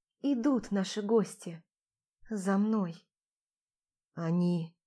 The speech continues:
знают, где мы?» Они видят источник тепла, выветрие, и думают, что идут сюда. А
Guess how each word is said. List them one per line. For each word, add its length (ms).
знают, 460
где 300
мы?» 220
Они 320
видят 420
источник 580
тепла, 520
выветрие, 840
и 100
думают, 500
что 220
идут 380
сюда. 560
А 300